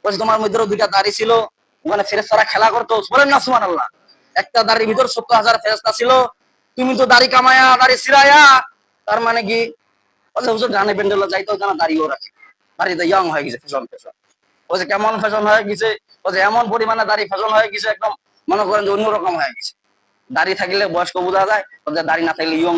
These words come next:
বোঝা যায় তো।" বলছে, "ইয়ংদের সাথে যে নাচা কুদা করি।" বয়স্ক মুরব্বী লোকে ওখানে বলতেছে, "ভাইজান", আর দাড়ি আছে, ভাতিজাকে বলছে, "চাচা, কেমন আছেন?" তার মানে কি সম্মানটা কে দিল?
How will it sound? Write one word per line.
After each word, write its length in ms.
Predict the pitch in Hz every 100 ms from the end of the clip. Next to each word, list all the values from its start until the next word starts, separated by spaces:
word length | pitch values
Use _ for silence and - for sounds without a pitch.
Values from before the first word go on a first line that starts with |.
| 160
বোঝা 240 | 160 156
যায় 160 | 156 151
তো।" 100 | 196 147 _ _ _ _ _ -
বলছে, 140 | 160
"ইয়ংদের 340 | 160 180 180 185
সাথে 200 | 180 170
যে 60 | 156
নাচা 260 | 160 156
কুদা 260 | 151 151 151
করি।" 220 | 139 156 170 _ _ _ _ _ _ _ _ _ _ _ 605 _ _ _ _ _ _ _ _ _ _ _ _ _ 214
বয়স্ক 240 | 240 254
মুরব্বী 380 | 262 254 262 262
লোকে 200 | 262 262
ওখানে 220 | 247 262
বলতেছে, 260 | 254 233 262
"ভাইজান", 460 | 202 240 269 269 - -
আর 120 | - 233
দাড়ি 300 | 226 247 254
আছে, 220 | 247 269 247 _ _ _ _ _
ভাতিজাকে 420 | - 196 240 247 240
বলছে, 200 | 247 262
"চাচা, 340 | 233 240 254
কেমন 280 | 254 247 254
আছেন?" 300 | 254 254 269 262 - _ _ _ _ _ _ _ _ _
তার 140 | 208 233
মানে 180 | 240 247
কি 80 |
সম্মানটা 460 | 240 226 240 247 254
কে 160 | 240 247
দিল? 180 | 254